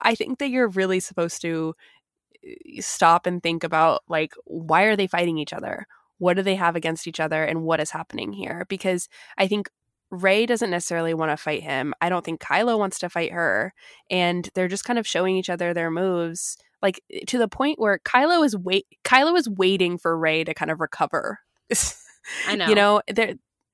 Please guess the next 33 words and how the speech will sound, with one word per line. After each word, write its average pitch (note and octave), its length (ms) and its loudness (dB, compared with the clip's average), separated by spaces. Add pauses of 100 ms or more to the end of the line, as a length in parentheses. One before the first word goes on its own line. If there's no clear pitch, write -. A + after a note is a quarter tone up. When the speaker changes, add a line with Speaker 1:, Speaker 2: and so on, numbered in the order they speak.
(140)
Speaker 1:
there A#3+ 280 4
are, A#3 40 0
there G#3+ 240 2
are G#3+ 60 2
times G#3+ 500 -2
where F3+ 120 -2
it's F3 200 -4
like, E3 320 -2 (960)
"What F#3+ 440 2
is A3+ 160 4
even G3 160 0
happening F#3+ 420 0
here?" F3+ 160 -2
Because F3 260 -4
this G#3 140 -2
isn't, C4+ 380 0
this A3+ 260 2
isn't C#4+ 320 0
your, B3+ 380 2 (160)
your F#3 140 -2
prequel G#3 580 2
fight E3 480 2
with F3 200 0
Anakin F3 340 0
and F3+ 140 0
Obi-Wan. E3 500 2
This E3+ 240 -4
isn't A3 260 -2
the B3+ 80 0
match F#3 280 0
of F#3 60 -4
the F3+ 80 -4
century. E3+ 540 -4